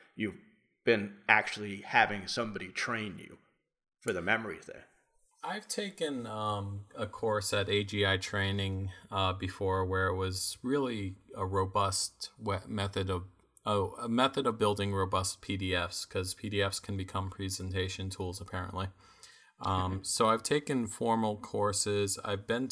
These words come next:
Speaker 2: to a couple seminars where we were talking about the theory behind, uh, e-learning. Um,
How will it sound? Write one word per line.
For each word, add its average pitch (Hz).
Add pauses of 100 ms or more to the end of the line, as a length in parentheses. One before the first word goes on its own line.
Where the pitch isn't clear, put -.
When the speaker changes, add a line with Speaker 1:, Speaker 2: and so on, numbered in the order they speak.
Speaker 2:
to 110
a 92
couple 98
seminars 101
where 95 (440)
we 107
were 92 (200)
talking 110
about 95
the 98
theory 101
behind, 95
uh, 87 (160)
e-learning. 101
Um, 87